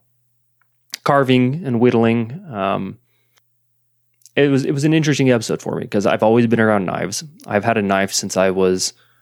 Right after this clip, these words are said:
uh, I think my dad gave me my first knife when I was five.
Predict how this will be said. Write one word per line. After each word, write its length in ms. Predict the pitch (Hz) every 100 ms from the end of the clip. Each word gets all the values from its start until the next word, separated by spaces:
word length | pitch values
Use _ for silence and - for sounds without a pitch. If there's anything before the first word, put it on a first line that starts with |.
| _ _ _ _ _ _ _ -
uh, 260 | - 85 85
I 120 | 87
think 180 | 107 92
my 100 | 90
dad 240 | 92 90
gave 140 | 95
me 80 | 98
my 100 | 95
first 260 | 92 101 -
knife 180 | 98 -
when 100 | 92
I 60 |
was 120 | 85
five. 460 | - 87 95 123 -